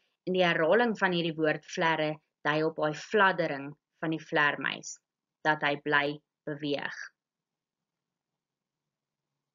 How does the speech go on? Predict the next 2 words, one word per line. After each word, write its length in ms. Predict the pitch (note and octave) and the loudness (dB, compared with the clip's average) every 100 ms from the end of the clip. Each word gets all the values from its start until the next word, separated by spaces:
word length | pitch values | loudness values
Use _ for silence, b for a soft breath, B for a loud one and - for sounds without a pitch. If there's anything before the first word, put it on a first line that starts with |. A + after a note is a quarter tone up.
| _ _ _ - | _ _ _ 2
Goed. 320 | F3 E3 - _ _ _ _ _ _ _ _ _ _ _ _ _ _ _ _ _ _ _ _ _ _ _ _ _ _ _ _ | 2 2 -10 _ _ _ _ _ _ _ _ _ _ _ _ _ _ _ _ _ _ _ _ _ _ _ _ _ _ _ _
Dan 400 | - G3+ A#3+ B3+ | 12 12 12 4